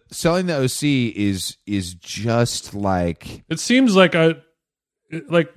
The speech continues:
Speaker 2: I, 'cause I watched Selling Sunset season one. I haven't been able to get in the mood to pull the trigger on season two just because I know too much.
Speaker 1: Selling, Selling the O C is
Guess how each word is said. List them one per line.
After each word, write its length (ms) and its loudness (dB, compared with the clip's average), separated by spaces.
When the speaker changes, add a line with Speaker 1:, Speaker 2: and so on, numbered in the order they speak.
Speaker 2:
I, 160 6
'cause 180 6
I 100 8
watched 300 4
Selling 280 4
Sunset 380 0
season 340 2
one. 360 2
I 60 2
haven't 380 2
been 140 2
able 280 4
to 140 -4
get 140 0
in 80 -2
the 80 0
mood 220 0
to 80 -2
pull 180 -4
the 60 -2
trigger 280 0
on 140 -2
season 380 -4
two 600 -2
just 240 -2
because 300 2
I 80 2
know 160 2
too 180 -4
much. 480 -2
Speaker 1:
Selling, 600 2
Selling 560 0
the 200 0
O 140 4
C 480 0
is 360 -2